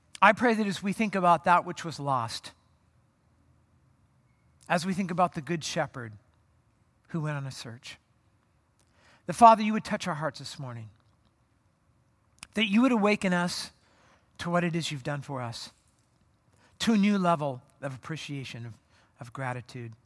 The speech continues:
of mission and purpose. So be our teacher now. In Jesus' name we pray, and all God's people said. Yes, so we have a God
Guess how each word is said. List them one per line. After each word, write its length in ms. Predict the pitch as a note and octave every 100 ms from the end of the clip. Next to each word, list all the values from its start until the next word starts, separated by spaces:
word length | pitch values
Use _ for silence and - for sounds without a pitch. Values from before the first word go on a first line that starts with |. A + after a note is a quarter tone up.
| _ _ _ _ _
of 140 | C#3 A#2+
mission 260 | C#3 -
and 120 | B2 A2+
purpose. 460 | B2 - - - _ _ _ _ _ _ _ _ _
So 180 | - E3
be 180 | D3+
our 100 | D3+
teacher 340 | C#3+ - C3 C3+
now. 260 | B2 A#2 - _ _ _ _ _ -
In 60 | B2+
Jesus' 380 | D#3 C3 B2
name 180 | D3 C3+
we 80 | B2+
pray, 240 | - C3+
and 100 | B2
all 120 | B2 C3
God's 260 | C3 B2
people 280 | - B2 B2+
said. 280 | - C3+ A#2 A2 _ _ _ _ _ _ _ - - - - _
Yes, 240 | D3+ D3 C3+
so 160 | F#3
we 140 | E3+ F#3+
have 140 | G3+
a 40 |
God 400 | E3+ F3+ E3+ D3+